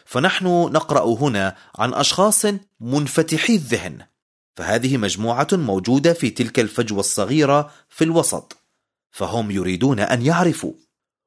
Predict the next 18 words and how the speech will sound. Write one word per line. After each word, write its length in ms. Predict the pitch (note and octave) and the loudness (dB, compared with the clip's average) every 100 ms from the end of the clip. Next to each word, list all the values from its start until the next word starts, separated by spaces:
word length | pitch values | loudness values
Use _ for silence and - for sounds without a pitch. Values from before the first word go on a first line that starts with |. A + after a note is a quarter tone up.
| _ G#2 | _ -2
وقد 300 | A2 C#3 - | 0 0 0
كانت 380 | E3+ F#3+ G3 | 2 2 2
أذهانهم 640 | C3 A2 A2 C3+ D3 E3 E3+ | 0 0 0 2 2 2 0
مفتوحة، 680 | - A3+ A3 - F#2 _ _ _ _ - - | 0 0 0 -2 -6 _ _ _ _ -20 -4
وهم 260 | G#2+ D3+ E3 | 0 2 2
مستعدون 720 | G#3+ - F3 F3 D#3 B3 D3+ | 2 2 2 2 4 2 2
لقبول 560 | F#2 F#2+ A2+ A2+ B2 G2+ | -2 -4 -2 0 0 0
الكلمة، 540 | - F#2+ F2+ E2 - _ _ _ - | -4 -4 -4 -6 -10 _ _ _ -2
فاحصين 640 | G2+ - G#2 - F3 F#3 | -2 0 0 0 2 0
الكتب 460 | E3 F#3 F3 D#3+ | -2 -2 -2 0
كل 320 | E3 E3 F3+ E3 | 0 0 0 2
يوم، 400 | D3+ F#2+ E2+ F2+ - - | 2 0 -2 -8 -16 -10
هل 160 | - F2 | -6 -2
هذه 320 | G2 G#2 G2 | 0 0 0
الأمور 720 | G#2+ A2 A#2+ A#2 G2+ E2+ - - | -2 0 2 2 2 0 -4 -4
هكذا؟ 600 | G2+ F#2+ A2 D3+ F#3+ - _ _ _ _ _ | -4 0 0 2 0 -8 _ _ _ _ _
فآمن 800 | - G#2 - G#2 A#2+ C#3+ D#3 D3+ | -8 -4 0 0 0 -2 -2 -4
منهم 480 | G#2 G#2+ F2+ G2+ G2+ | -4 -4 -4 -4 -6